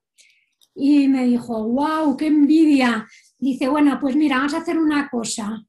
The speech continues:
Eh, te voy a hacer un tac de todo el cuerpo y una revisión profunda para que por lo menos, si tienes que volver, no sea por mí". Dice, "Que, que, que te vayas tranquila,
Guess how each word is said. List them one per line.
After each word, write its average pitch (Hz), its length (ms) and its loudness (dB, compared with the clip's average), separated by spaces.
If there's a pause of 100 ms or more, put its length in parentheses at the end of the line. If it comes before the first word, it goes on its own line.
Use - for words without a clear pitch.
(120)
Eh, 240 300 -6
te 240 100 -8
voy 285 200 -4
a 294 60 -6
hacer 294 320 -4
un 277 220 -2
tac 311 440 -4
de 247 160 -2
todo 294 240 -4
el 302 200 -6
cuerpo 330 720 -4
y 294 60 0
una 269 200 -4
revisión 269 840 -4
profunda 370 560 -6 (760)
para 262 320 -2
que 269 100 -4
por 294 200 -2
lo 302 120 0
menos, 339 260 2
si - 100 -4
tienes 359 180 -2
que 359 100 -4
volver, 339 320 -2
no 302 120 0
sea 269 220 -4
por 208 160 -8
mí". 190 260 -10 (160)
Dice, 254 800 -6 (360)
"Que, - 140 -14
que, 285 280 -6
que 294 100 -6
te 285 120 -6
vayas 359 340 -2
tranquila, 339 480 -2